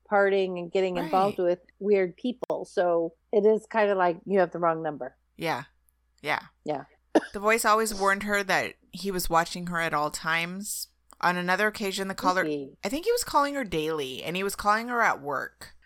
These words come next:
Speaker 2: Um,
Speaker 1: What?
Speaker 2: yeah, he was calling her at work.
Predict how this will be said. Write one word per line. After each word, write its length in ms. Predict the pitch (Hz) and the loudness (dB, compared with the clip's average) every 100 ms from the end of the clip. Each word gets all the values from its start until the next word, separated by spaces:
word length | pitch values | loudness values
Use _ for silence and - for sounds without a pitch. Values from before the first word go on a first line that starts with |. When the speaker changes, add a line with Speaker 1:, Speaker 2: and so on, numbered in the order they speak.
| - | -8
Speaker 2:
Um, 60 | 220 | 0
Speaker 1:
What? 380 | 165 - 165 - - - | 4 4 4 -4 -20 -14
Speaker 2:
yeah, 280 | 175 185 147 | -2 -2 -2
he 140 | 170 | -8
was 120 | 202 - | -8 -2
calling 320 | 226 240 247 | 2 2 2
her 120 | 247 | 2
at 160 | 208 135 | 2 2
work. 500 | 147 101 - - | -2 -2 -6 -20